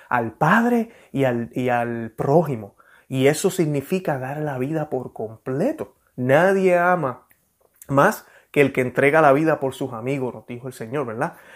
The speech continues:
Y esas cuatro condiciones tienen que ver con eso. Se trata de entregar la vida por completo. Lo que nosotros queremos alcanzar aquí en la tierra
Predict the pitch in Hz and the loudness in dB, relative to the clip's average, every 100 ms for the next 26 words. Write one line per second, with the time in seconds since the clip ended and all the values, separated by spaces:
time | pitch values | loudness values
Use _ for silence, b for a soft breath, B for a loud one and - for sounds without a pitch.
0 | B - 170 170 240 233 240 240 233 220 | B 6 6 8 2 6 6 6 4 2
1 | 202 240 226 - 160 190 190 190 190 143 | 2 0 -2 -2 -2 0 0 -2 -4 -6
2 | 131 160 110 _ b b b 175 160 151 | -6 -8 -16 _ b b b -4 -2 -2
3 | 196 190 156 143 - 135 127 147 180 170 | 0 2 2 0 2 2 2 0 2 2
4 | 147 180 190 156 131 123 120 113 123 123 | 2 2 2 4 0 0 -8 -8 -4 -2
5 | 123 - _ B B - 165 170 175 170 | -4 -8 _ B B 6 6 8 6 6
6 | 190 185 262 - 202 208 208 - - 165 | 4 2 0 4 4 2 -2 -6 0 2
7 | 151 156 135 127 170 147 120 - 165 196 | 2 0 -2 0 2 2 0 -2 0 2
8 | 208 143 156 170 156 117 | 2 0 2 0 2 -4